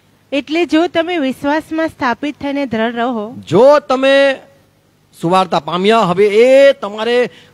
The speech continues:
Speaker 2: પ્રભુ ઈસુને પકડી રાખવાના છે, છોડવાના નથી. બી-, એને ઈસુને પ્રભુ બોલવાના છે, એમને મરતા સુધી તમારે પકડી રાખવાના છે.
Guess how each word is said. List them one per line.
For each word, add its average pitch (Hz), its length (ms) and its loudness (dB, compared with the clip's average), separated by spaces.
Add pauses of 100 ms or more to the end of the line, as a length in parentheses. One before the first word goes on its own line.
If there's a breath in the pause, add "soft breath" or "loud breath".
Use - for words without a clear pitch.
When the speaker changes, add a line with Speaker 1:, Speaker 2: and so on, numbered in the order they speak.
Speaker 2:
પ્રભુ 196 280 0
ઈસુને 240 360 0
પકડી 190 380 -6
રાખવાના 220 460 -2
છે, 240 180 -2
છોડવાના 180 480 -4
નથી. 226 240 -6
બી-, 170 200 -10
એને 165 320 -4
ઈસુને 185 480 -6
પ્રભુ 160 340 -4
બોલવાના 156 480 -2
છે, 220 140 -2
એમને 196 240 -4
મરતા 165 480 -2
સુધી 254 340 -6 (220 soft breath)
તમારે 170 220 -4
પકડી 160 320 -6
રાખવાના 135 480 -2
છે. 185 500 -2